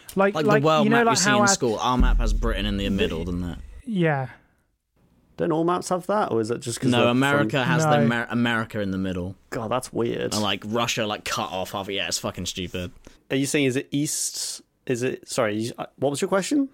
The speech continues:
Speaker 1: Is it east of us? Would you describe it as the east?
Speaker 3: Uh, no.
Speaker 2: Greenland.
Speaker 3: That was a shot in the dark. No.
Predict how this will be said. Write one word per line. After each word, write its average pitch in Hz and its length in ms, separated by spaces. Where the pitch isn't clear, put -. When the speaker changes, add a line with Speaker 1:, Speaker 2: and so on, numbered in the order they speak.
Speaker 1:
Is 226 140
it 269 140
east 240 360
of 190 80
us? 151 440
Would 170 160
you 196 60
describe 190 400
it 185 40
as 160 100
the 180 120
east? 165 400
Speaker 3:
Uh, 104 180
no. 98 260
Speaker 2:
Greenland. 110 800
Speaker 3:
That 151 100
was 113 120
a 101 40
shot 107 280
in 107 60
the 107 80
dark. 113 460
No. 113 300